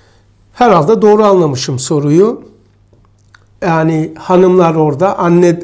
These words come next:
annem dahi on sekiz olacak. Bir rivayete göre insan, şey, erkek otuz üç olacak. Peki garip duygular olmayacak mı yani? Herkes eşit.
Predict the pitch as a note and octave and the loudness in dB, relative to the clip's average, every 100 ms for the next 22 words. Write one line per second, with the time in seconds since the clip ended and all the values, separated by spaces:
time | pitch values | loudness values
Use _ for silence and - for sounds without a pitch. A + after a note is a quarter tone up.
0 | - E3+ F3+ F#3 E3+ D3+ C3 D#3 A#3+ - | -2 2 2 2 2 -2 -4 -6 -6 0
1 | G3 F#3+ D#3+ D3+ B2+ C#3 B2+ A3 - - | 0 0 -2 -4 -6 -6 -4 -6 -8 -20
2 | _ _ _ _ _ _ _ _ - F#3 | _ _ _ _ _ _ _ _ -10 -2
3 | F#3+ D#3 C#3+ C3 C3+ D3 G#3 B3+ A3+ G#3 | 0 2 0 -2 -4 -6 -6 -6 0 0
4 | - F3+ A3 - - - F3 D#3+ E3+ E3+ | 0 -4 -4 -8 -16 -12 -8 -4 -2 -2
5 | E3+ A3 A#3 - - _ _ - _ _ | -2 -4 -6 -12 -20 _ _ -20 _ _
6 | G3 G3 A3+ A#3+ A#3+ F3+ C3+ - A#2+ - | 0 2 2 2 2 2 0 -4 -14 -18
7 | _ _ _ _ _ _ _ _ _ _ | _ _ _ _ _ _ _ _ _ _
8 | A#3+ - B3 F3+ G#3+ C4 D4 - - - | -6 -4 -4 0 2 2 0 -8 -18 -8
9 | G3 G#3+ A3 A#3 B3+ D4 D#4 B3+ F#3 G3 | 0 2 2 2 2 2 2 2 2 0
10 | - F3 D#3 D3 D#3+ G3 F#3 G3 - G3+ | 2 2 2 2 2 2 0 -2 0 0
11 | F3+ - F3 - - | 0 0 -2 -4 -20